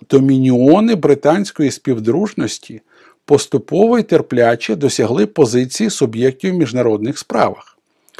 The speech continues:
Було б правильно, якби три або принаймні дві з радянських республік знайшли своє гідне місце серед членів Асамблеї.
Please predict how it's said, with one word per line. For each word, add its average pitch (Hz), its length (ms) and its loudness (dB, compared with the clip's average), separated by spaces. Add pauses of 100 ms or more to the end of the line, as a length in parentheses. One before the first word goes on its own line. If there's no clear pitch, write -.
(320)
Було 139 220 2
б - 120 -16
правильно, 202 540 6
якби 120 300 2
три 131 560 0
або 104 300 -6
принаймні 107 540 -2
дві 110 280 -4
з 185 100 -8
радянських 214 580 -2
республік 180 600 -8 (420)
знайшли 143 580 4
своє 131 280 4
гідне 117 380 0
місце 160 440 0
серед 110 340 0
членів 135 460 -2
Асамблеї. 123 640 -8